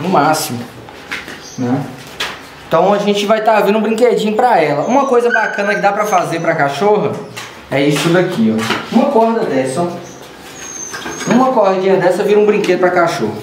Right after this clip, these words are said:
Acho que todo mundo pode ter em casa uma corda, né? Simples, uma corda. Só isso aqui. Tá? Cordinha dessa aqui dá muito bem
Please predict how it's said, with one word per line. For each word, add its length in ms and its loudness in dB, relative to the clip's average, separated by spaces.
Acho 160 -2
que 60 -8
todo 160 4
mundo 200 0
pode 240 2
ter 100 -2
em 100 0
casa 200 2
uma 140 2
corda, 300 2
né? 100 0
Simples, 400 0
uma 100 2
corda. 280 0
Só 120 -4
isso 120 0
aqui. 120 -6
Tá? 200 -4
Cordinha 400 2
dessa 240 0
aqui 280 0
dá 420 0
muito 420 2
bem 400 0